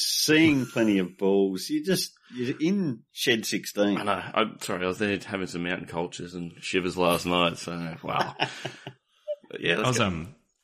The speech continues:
Speaker 3: just on, on Jade Gresh, by the way, he, there was an article that came out yesterday, something said, "Oh, Gresh, Billings, and, you know, someone else are chomping at the bit to get back in the,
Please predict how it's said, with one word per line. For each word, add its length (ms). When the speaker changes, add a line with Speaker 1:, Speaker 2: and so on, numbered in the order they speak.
Speaker 3:
just 180
on, 180
on 180
Jade 320
Gresh, 400
by 80
the 80
way, 360
he, 600
there 120
was 100
an 60
article 280
that 100
came 200
out 160
yesterday, 420
something 300
said, 320
"Oh, 220
Gresh, 420
Billings, 480
and, 300
you 80
know, 60
someone 240
else 220
are 80
chomping 440
at 60
the 60
bit 280
to 100
get 180
back 220
in 160
the, 200